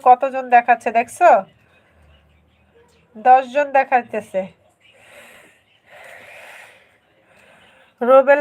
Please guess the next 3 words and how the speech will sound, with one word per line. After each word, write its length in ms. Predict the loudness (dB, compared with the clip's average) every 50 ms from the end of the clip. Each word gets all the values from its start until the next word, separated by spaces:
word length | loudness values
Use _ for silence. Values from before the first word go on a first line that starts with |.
| 0 0
হোসেন, 460 | 0 0 0 -2 -6 -6 -6 -6 -10 -14 -18 -20 _ _ _ _ _ _ _ _ _ _ _ _ _ _ _ _ _ _ _ _ _ _ _ _ _ _ _ _ _ _ _ _ _ _ _ _ _ _ _ _ _ _ _ _ _ _
বৌদি, 380 | -8 -4 -4 -4 -4 -4 -6 -8
তুমি 260 | -6 -6 -6 -6 -8